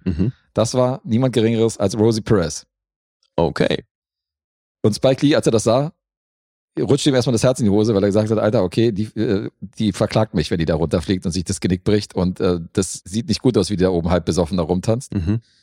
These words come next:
Speaker 2: Bat die Securities, diese Dame von oben runterzuholen, weil sie von alleine wollte da nicht runtersteigen. Und das Erste, was sie gemacht hat, ist erstmal hier Spike Lee zu beschimpfen. Hat gesagt, was für ein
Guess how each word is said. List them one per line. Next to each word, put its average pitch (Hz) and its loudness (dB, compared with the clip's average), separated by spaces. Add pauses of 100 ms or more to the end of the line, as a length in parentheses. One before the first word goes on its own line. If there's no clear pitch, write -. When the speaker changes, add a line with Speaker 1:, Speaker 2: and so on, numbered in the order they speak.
(580)
Speaker 2:
Bat 131 2
die 147 2
Securities, 131 2
diese 107 0
Dame 120 2
von 110 -2
oben 95 0
runterzuholen, 104 0
weil 98 2
sie 98 -2
von 110 -2
alleine 104 2
wollte 107 0
da 98 2
nicht 117 -2
runtersteigen. 98 -2 (1300)
Und 95 2
das 95 0
Erste, 117 2
was 101 0
sie 117 0
gemacht 101 0
hat, 92 0
ist 87 -6
erstmal 87 -2
hier 87 0
Spike - -4
Lee 82 -4
zu - -10
beschimpfen. 78 -10
Hat - -20
gesagt, 78 -8
was 78 -8
für 90 -8
ein 78 -8